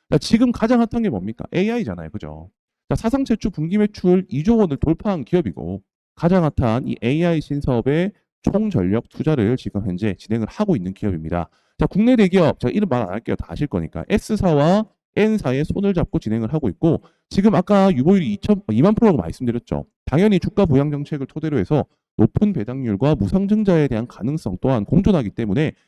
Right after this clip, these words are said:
지금 이렇게 저점 구간에서 반등할 때 한 주라도 잡아나가야 된다. 자, 최소 못해도 이백 프로 이상, 어, 저는 상승이 나와줄 수 있는 종목이다라고 보고 있기 때문에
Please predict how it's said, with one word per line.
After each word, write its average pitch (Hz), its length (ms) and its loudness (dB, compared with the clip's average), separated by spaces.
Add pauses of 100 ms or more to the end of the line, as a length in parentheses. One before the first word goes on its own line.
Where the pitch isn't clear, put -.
(200)
지금 226 320 4
이렇게 226 260 2
저점 226 420 -2
구간에서 214 380 -2
반등할 175 520 0
때 170 360 0 (580)
한 247 140 0
주라도 208 560 -2 (140)
잡아나가야 98 440 -4
된다. 78 480 -12 (320)
자, - 60 -4
최소 226 360 2
못해도 165 480 2 (1000)
이백 160 260 0
프로 160 180 0
이상, 90 380 -6 (100)
어, 80 220 -8
저는 104 160 -6
상승이 143 380 -10
나와줄 98 300 -6
수 - 120 -12
있는 101 140 -6
종목이다라고 117 680 -4
보고 151 220 0
있기 - 160 -10
때문에 113 400 -2